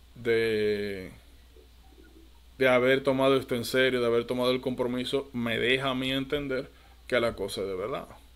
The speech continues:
Y la vamos a mantener así. Así que sigan lo que ustedes están, van bien. Esto es totalmente posible. Uno lo ve difícil, uno lo ve fuera de sitio.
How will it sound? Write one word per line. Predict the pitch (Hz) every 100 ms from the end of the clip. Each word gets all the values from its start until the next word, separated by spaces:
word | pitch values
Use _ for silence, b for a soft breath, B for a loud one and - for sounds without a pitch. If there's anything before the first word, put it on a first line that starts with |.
| - -
Y | 127
la | 123 113
vamos | 110 117 120
a | 113
mantener | 110 98 104 104
así. | 98 - 170 156 b b b b
Así | - - 123 123
que | 123 117 113 - - - - - - - - -
sigan | - 139 151 156
lo | 147
que | 143
ustedes | - 135 123 117
están, | 113 143 165 170 175 - - - - -
van | 110 113 117 110
bien. | 113 127 151 165 180 175 - b b b b b -
Esto | 113 123
es | 127
totalmente | 127 117 120 120 120 117
posible. | 110 110 - 147 165 160 160 170 - -
Uno | 113 127
lo | 127 123
ve | 123 117
difícil, | 113 - 156 190 175 131
uno | 117 120 117
lo | 117
ve | 117 113
fuera | - 117 110
de | 107 110
sitio. | 139 175 190 180 180